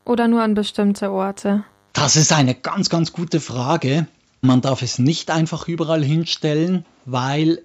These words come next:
Speaker 2: es wird gleich wie ein festes Haus angeschaut. Und da gibt's immer ganz viele Regeln, die man einhalten muss. Und bei Tiny Häusern sind die aber noch nicht ganz klar.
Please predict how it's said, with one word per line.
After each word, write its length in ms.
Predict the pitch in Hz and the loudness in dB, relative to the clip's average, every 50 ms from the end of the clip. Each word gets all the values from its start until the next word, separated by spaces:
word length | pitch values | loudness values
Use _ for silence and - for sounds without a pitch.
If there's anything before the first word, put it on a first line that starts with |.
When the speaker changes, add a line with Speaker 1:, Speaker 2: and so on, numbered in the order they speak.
| _ - | _ -10
Speaker 2:
es 320 | 143 127 - - - 135 | -10 -8 -8 -8 -6 0
wird 540 | 135 139 139 156 165 165 165 - - - _ | 2 4 6 6 4 4 2 -2 -10 -16 _
gleich 720 | - - 127 120 117 123 135 160 175 185 160 - - - - | -4 -2 0 0 0 0 0 0 0 0 -2 -4 -8 -6 -4
wie 180 | 147 160 185 | -4 -2 -2
ein 220 | 156 143 147 151 151 | 0 2 2 0 2
festes 560 | - 147 143 143 - - 151 139 - - 120 | 2 0 0 0 -2 -4 -4 -4 -4 -2 0
Haus 380 | 123 123 143 139 127 - - | 2 4 4 4 4 0 -2
angeschaut. 840 | - - 117 127 131 113 - 131 120 - 123 110 107 104 104 - - | -6 -4 -2 -2 0 0 0 -2 0 0 0 -2 -2 -4 -6 -6 -6
Und 200 | 123 120 - - | -6 -4 -4 -4
da 80 | 151 | -4
gibt's 260 | 147 160 190 185 - - | -2 -2 -4 -2 -2 0
immer 180 | 190 185 180 | 0 0 0
ganz 240 | - 180 175 170 - | 0 -2 -2 -2 -6
viele 580 | - - 165 180 180 180 180 175 175 170 151 - - _ _ _ - 113 | -8 -6 -6 -2 0 2 2 2 2 2 0 -4 -8 _ _ _ -4 0
Regeln, 560 | 135 151 180 214 190 214 202 190 185 175 165 | 2 4 4 4 4 4 4 4 4 4 2
die 160 | - 160 156 | 2 0 0
man 180 | 151 147 139 139 | 0 0 -2 -4
einhalten 840 | - 131 127 143 175 196 175 156 165 170 165 160 165 - 165 160 | -6 -8 -6 -2 0 0 0 0 0 0 0 -2 0 0 2 4
muss. 480 | 160 160 170 175 165 - - - - - _ _ _ _ | 4 4 4 2 2 0 -2 -4 -6 -8 _ _ _ _
Und 600 | - 160 147 147 147 151 147 147 151 151 156 - - _ _ _ | -6 -4 -2 0 0 2 2 4 2 2 0 -2 -10 _ _ _
bei 160 | 139 131 139 | -6 -6 -4
Tiny 380 | - - - 135 151 180 185 | -6 -6 -6 -4 -2 -2 0
Häusern 360 | 165 156 165 165 160 160 160 143 | 0 0 0 0 -2 -2 -2 -2
sind 220 | - 170 156 - | -2 -4 -2 -2
die 80 | 160 156 | -2 -2
aber 140 | 147 151 | -2 -2
noch 240 | 147 147 135 - - | -4 -4 -6 -4 -2
nicht 500 | 151 156 160 170 170 - - - - _ | 0 2 2 2 0 -2 -6 -10 -10 _
ganz 420 | - 151 139 143 147 135 - - - | -2 0 2 2 2 0 0 -4 -4
klar. 680 | - - 135 131 123 120 120 117 110 95 92 92 - | -2 2 2 4 4 4 4 4 2 0 -4 -10 -18